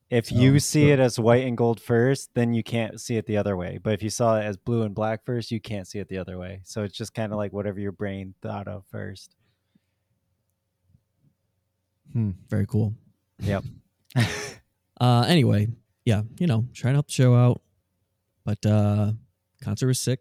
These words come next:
Speaker 3: It was free, too. Hell
Speaker 2: He
Speaker 3: yeah.
Speaker 2: does that shit.
Speaker 1: Oh, nice.
Speaker 2: He does a lot of that stuff.
Speaker 3: Yeah.
Speaker 2: I've, I've
Speaker 3: He's, uh,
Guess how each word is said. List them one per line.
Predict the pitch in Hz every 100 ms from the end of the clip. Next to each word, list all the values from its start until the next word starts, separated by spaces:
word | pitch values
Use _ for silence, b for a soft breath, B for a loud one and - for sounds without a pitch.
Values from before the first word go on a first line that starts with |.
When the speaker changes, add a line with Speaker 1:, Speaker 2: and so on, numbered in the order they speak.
| _ -
Speaker 3:
It | 123
was | 143
free, | - 120 147
too. | 175 - 147 175 - _ _ _ _ _ -
Hell | 107
Speaker 2:
He | 110
Speaker 3:
yeah. |
Speaker 2:
does | 147 139 113
that | 95
shit. | - 123
Speaker 1:
Oh, | 123
nice. | 104 113 - - b b
Speaker 2:
He | 117
does | 127 123
a |
lot | 104 104
of | 95
that | 82 -
stuff. | 78 71 - -
Speaker 3:
Yeah. | 95 60 - - -
Speaker 2:
I've, | 98 - _ -
I've | 95 104 - - _
Speaker 3:
He's, | 147 135 -
uh, | 139 139